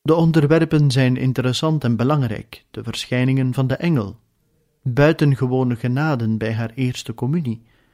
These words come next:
verschijningen van het onbevlekt hart van Maria in juni negentien zeventien en verder nog vele tot dan toe volledig onbekende bijzonderheden.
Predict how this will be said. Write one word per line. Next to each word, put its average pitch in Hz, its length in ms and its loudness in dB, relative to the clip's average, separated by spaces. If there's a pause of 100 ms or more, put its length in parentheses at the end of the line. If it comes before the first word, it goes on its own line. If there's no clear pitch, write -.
(440)
verschijningen 131 760 0
van 123 160 0
het 117 160 -2
onbevlekt 117 500 -2
hart 120 260 -4
van 113 180 -2
Maria 120 520 -2 (380)
in 135 180 2
juni 127 460 2
negentien 117 580 0
zeventien 113 720 -2 (560)
en 127 220 2
verder 127 380 2
nog 120 220 -6
vele 180 600 0
tot 113 220 -2
dan 147 240 2
toe 156 260 -2
volledig 135 560 0
onbekende 117 640 0
bijzonderheden. 110 840 -6